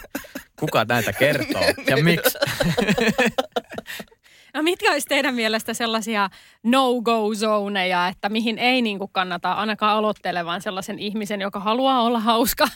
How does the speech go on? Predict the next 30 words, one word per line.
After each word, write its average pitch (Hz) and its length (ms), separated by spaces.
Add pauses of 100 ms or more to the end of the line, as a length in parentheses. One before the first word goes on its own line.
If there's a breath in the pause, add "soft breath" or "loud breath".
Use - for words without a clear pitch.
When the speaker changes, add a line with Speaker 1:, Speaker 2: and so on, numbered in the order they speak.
(140)
Speaker 2:
<laughs> - 200
niin 220 200
lähteä? 208 440 (460 loud breath)
Äm, 202 480 (460)
vois 240 240
kuvitella, 226 640
että, 196 300 (380)
tai 233 120
sanotaanko 294 420
nyt 220 160
näin, 240 200
että 214 160
mä 220 40
oon 220 100
ollut 214 140
joskus 269 300
katsomassa 202 520
jotain 180 280
stand-up-komiikkaa, 214 760
mä 196 60
oon 190 80
katsonut 170 380
hyviä, 247 320
mä 202 80
oon 180 80
katsonut 175 340
huonoja, 226 440 (600 soft breath)
missä 240 340
se 233 200 (100)
huono 277 460